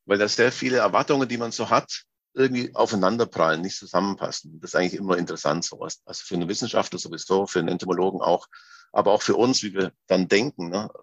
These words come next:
Die Sachen, die Lösungen der Welt sind halt nicht eins zu eins so ganz einfach, sind meistens irgendwie komplex. Und das ist ein Beispiel für einen sehr komplexen Sachverhalt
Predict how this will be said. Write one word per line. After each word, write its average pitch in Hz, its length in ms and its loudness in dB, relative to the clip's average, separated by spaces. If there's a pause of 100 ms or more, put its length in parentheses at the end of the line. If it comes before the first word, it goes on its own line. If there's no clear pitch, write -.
(160)
Die 98 80 -4
Sachen, 110 440 2
die 101 80 -2
Lösungen 110 340 0
der 95 140 4
Welt 107 200 2
sind 117 180 -6
halt 98 140 0
nicht 104 240 -8
eins 95 300 -2
zu 92 100 0
eins 90 240 0
so 87 100 -6
ganz 87 200 -2
einfach, 85 320 0
sind 90 140 -4
meistens 87 280 2
irgendwie 87 200 -2
komplex. - 420 -6
Und 90 80 -6
das 95 120 4
ist - 60 -2
ein 90 100 -2 (360)
Beispiel 110 380 2
für 95 280 4
einen 90 140 -6
sehr - 220 0
komplexen 98 420 -2
Sachverhalt 101 600 0